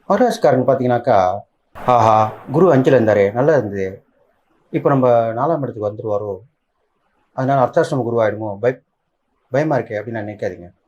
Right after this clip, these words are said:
ஏனென்றால் குரு வக்ரம் பெற்றால் நன்மை தான் செய்வார்.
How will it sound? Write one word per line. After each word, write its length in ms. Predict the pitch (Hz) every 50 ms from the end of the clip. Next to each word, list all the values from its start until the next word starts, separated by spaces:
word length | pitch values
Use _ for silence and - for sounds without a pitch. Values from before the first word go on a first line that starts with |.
| _ _ _ _ _ _ _
ஏனென்றால் 600 | 131 135 139 139 131 117 107 104 101 101 104 104 104
குரு 200 | - 127 151 185
வக்ரம் 380 | 165 139 120 - 165 165 139 113
பெற்றால் 500 | 104 - - _ 101 95 95 95 92 95 95 _ _ _ _ _ _ _ _ _ _ _ _ _ _ _ -
நன்மை 300 | 123 127 139 147 139 131
தான் 200 | 120 123 123 127
செய்வார். 640 | 120 - 107 92 90 87 90 92 92 90 90 85 85